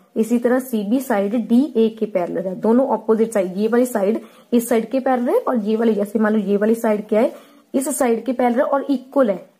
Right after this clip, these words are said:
पैरेलल भी है और इक्वल भी है, लेंथ भी इनकी इक्वल होती है। ये वाली साइड क्या है, इस साइड के पैरेलल है, इनकी भी साइड पैरेलल भी है और इक्वल भी है। ठीक है, इसी तरह ये पैरेललोग्राम में क्या, क्या होता है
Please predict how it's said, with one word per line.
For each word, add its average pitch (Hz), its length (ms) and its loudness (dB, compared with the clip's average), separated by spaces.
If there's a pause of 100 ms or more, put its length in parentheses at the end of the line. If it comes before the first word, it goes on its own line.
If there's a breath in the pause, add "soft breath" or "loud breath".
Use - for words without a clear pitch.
(280)
पैरेलल 214 360 2
भी 262 160 -2
है 359 100 2
और 330 200 0
इक्वल 240 340 0
भी 202 120 -2
है, 180 80 2
लेंथ 214 280 2
भी 247 120 2
इनकी 240 220 2
इक्वल 214 220 -2
होती 170 220 -4
है। 185 240 -4
ये 247 80 4
वाली 269 200 2
साइड 185 380 -2
क्या 190 120 0
है, 196 220 0 (360 loud breath)
इस 285 260 -2
साइड 202 260 0
के 180 100 -4
पैरेलल 160 340 -4
है, 180 240 -14 (100)
इनकी 226 360 0
भी 339 300 0
साइड 196 600 -2
पैरेलल 196 380 -2
भी 240 100 -4
है 294 160 0
और 247 360 0
इक्वल 208 380 -4
भी 170 120 -8
है। 175 180 -10 (120)
ठीक 226 160 -2
है, 415 80 2 (420 loud breath)
इसी 285 240 0
तरह 320 220 2
ये 254 180 0
पैरेललोग्राम 240 520 2
में 254 80 2
क्या, 247 140 0
क्या 247 180 -2
होता 262 200 0
है 370 100 -2